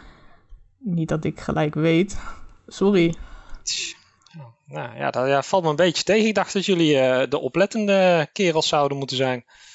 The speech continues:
Speaker 1: Nou,
Speaker 2: Maar
Speaker 1: we, we horen, hebben iets gehoord uit Tuifrost van een groep, eh, verschil-, of, ja, kleine en grote, een tiefling inderdaad en een elf.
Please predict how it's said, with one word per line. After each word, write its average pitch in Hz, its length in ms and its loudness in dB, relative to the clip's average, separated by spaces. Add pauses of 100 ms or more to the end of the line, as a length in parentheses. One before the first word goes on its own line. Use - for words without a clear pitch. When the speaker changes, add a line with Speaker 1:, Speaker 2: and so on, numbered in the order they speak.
Speaker 1:
Nou, 208 320 2 (480)
Speaker 2:
Maar 180 240 -2
Speaker 1:
we, 190 260 -2
we 196 80 0
horen, 208 300 6
hebben 214 280 0
iets 226 180 -2
gehoord 196 460 2 (100)
uit 175 240 0 (340)
Tuifrost - 1400 -2
van 208 120 -2
een 208 100 2
groep, 220 380 -2
eh, 202 140 2 (360)
verschil-, - 540 -6
of, 214 100 -12 (520)
ja, 214 380 2 (120)
kleine 220 380 2
en 208 120 0
grote, 214 640 0 (1400)
een 202 160 -4
tiefling 240 440 2
inderdaad 226 400 2
en 208 60 0
een 185 140 0
elf. 254 540 -2